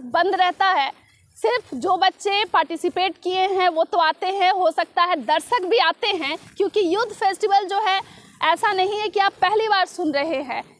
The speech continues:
इसमें आप किसी भी role में आगे आ सकते हैं। हो सकता है आप drama करने में expert हो, मैं उस drama की बात नहीं कर रही हूँ, स्टेज पर proper script के साथ ready होकर हो सकता है आप अच्छा perform कर पाए।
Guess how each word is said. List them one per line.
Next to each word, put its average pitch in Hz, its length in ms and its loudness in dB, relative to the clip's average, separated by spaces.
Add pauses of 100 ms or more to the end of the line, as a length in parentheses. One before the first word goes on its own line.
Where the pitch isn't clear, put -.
इसमें 427 360 -2
आप 427 220 4 (320)
किसी 480 340 2
भी 440 180 0
role 403 300 0
में 403 100 -2
आगे 359 260 2
आ 370 160 4
सकते 359 360 -4
हैं। 349 240 2 (300)
हो 494 240 4
सकता 466 420 0
है 415 200 2
आप 415 260 0
drama 320 420 0
करने 392 260 0
में 392 120 2
expert 392 500 0
हो, 339 80 0
मैं 285 140 0
उस 330 200 -2
drama 339 260 0
की 392 100 -2
बात 381 240 0
नहीं 427 100 -4
कर 330 160 0
रही 254 180 -6
हूँ, 302 180 -4 (400)
स्टेज 427 540 -2
पर - 180 0
proper 370 560 0 (300)
script 466 480 -2
के - 160 -2
साथ 403 300 0
ready 330 300 2
होकर 415 380 0
हो 330 160 0
सकता 311 300 0
है 294 80 4
आप 302 120 0
अच्छा 285 240 -2
perform 370 360 0
कर 349 180 2
पाए। 339 260 0